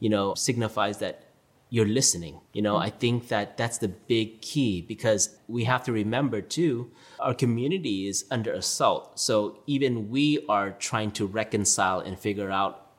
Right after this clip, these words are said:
Speaker 1: what to do about that too. And for me, I always say to everyone, you know, it's all the small things that will add up to a bigger change. You don't have to know the answer, but you do in your heart know what to do. You lean in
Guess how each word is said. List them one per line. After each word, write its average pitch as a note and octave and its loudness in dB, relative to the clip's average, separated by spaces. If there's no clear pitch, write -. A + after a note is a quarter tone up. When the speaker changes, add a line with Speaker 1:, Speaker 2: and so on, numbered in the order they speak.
Speaker 1:
what A2 -2
to G2 -4
do G#2+ 2
about E2+ -2
that - -12
too. F2+ 0
And A#2 -2
for A2+ 0
me, C3+ 2
I G#2 2
always A2 -2
say A2 -2
to G#2+ -4
everyone, G2 -4
you D3+ 4
know, B2+ 4
it's - -4
all C#3 4
the D3 2
small C3 2
things F#2+ -4
that G2+ -4
will G2 -6
add A2+ 0
up A2 -6
to G#2 -2
a - -2
bigger G2 -6
change. F2+ -6
You A#2+ 2
don't B2 4
have B2+ 0
to G2+ 0
know G#2+ 4
the G#2 -4
answer, G2+ -2
but G2+ -6
you A2 -4
do A#2+ 2
in G#2 -2
your G2 -4
heart A#2+ 0
know G#2+ 0
what F2 -4
to - -6
do. E2 -6
You G#2 -2
lean A2 2
in F2+ -4